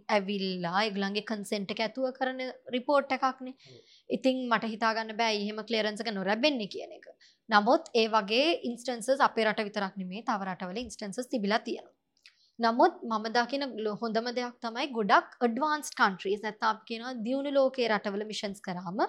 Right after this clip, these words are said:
Speaker 1: ගොඩක් විට ඒ රිපෝට්ස් වලට බලන්න පුළුවන්.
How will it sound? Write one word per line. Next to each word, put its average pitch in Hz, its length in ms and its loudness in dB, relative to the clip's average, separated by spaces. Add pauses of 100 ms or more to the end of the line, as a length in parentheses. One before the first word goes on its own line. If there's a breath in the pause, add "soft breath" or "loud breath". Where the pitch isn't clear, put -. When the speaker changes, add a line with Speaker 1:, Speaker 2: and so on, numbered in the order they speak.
(640 soft breath)
Speaker 1:
ගොඩක් 254 360 8
විට 262 180 -6 (160)
ඒ 220 180 0
රිපෝට්ස් 226 440 0
වලට 214 220 0
බලන්න 180 380 -4
පුළුවන්. 208 380 -4